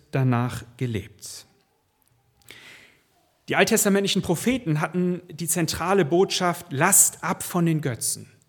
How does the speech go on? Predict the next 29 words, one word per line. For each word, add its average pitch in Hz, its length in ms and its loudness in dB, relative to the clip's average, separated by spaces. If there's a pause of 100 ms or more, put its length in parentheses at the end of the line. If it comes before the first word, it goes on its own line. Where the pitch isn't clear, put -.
Baut 175 260 4
euch 185 280 0
keine 185 600 2
Statuen. 131 760 -2
Glaubt 156 260 0
nicht, 196 240 -2
dass 165 240 -2
Gott 185 280 -2
irgendwie 180 520 2 (240)
was 151 220 0
Materielles 175 800 2
sei, 87 320 -8 (420)
das 147 240 2
ihr 156 120 4
anbeten 160 500 6
und 147 160 0
fassen 107 480 -2 (100)
könnt.“ - 560 -14 (480)
Und 127 100 -10
dann 131 140 0
haben 175 140 4
sie 160 100 2
mit 165 140 2
ihrem 160 160 2
Zeigefinger 165 640 2
gedroht. 143 480 2
Und 123 80 2
wenn 151 100 4
man 160 180 6